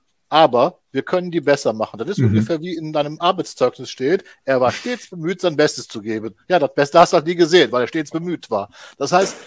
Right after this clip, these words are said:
Speaker 1: der hat die Filme gelobt und runtergemacht. Das heißt, er ist mit der Qualität, mit dem, was da abgeliefert worden ist, ist er letztendlich nicht zufrieden. Dass die Filme jetzt kommen, wird andere Gründe haben. Vertragliche, sonst was, aus denen er nicht mehr raus kann.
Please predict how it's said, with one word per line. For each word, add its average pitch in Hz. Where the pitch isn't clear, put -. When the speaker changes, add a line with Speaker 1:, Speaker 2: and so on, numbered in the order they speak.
Speaker 1:
der 143
hat 214
die 175
Filme 226
gelobt 160
und 185
runtergemacht. 139
Das 123
heißt, 190
er 151
ist 175
mit 151
der 131
Qualität, 143
mit -
dem, 143
was 127
da 127
abgeliefert 151
worden 113
ist, -
ist 185
er 147
letztendlich 151
nicht 151
zufrieden. 139
Dass 135
die 131
Filme 180
jetzt 131
kommen, 180
wird -
andere 196
Gründe 117
haben. 104
Vertragliche, 143
sonst 175
was, 120
aus 120
denen 139
er 120
nicht 120
mehr 120
raus 196
kann. 98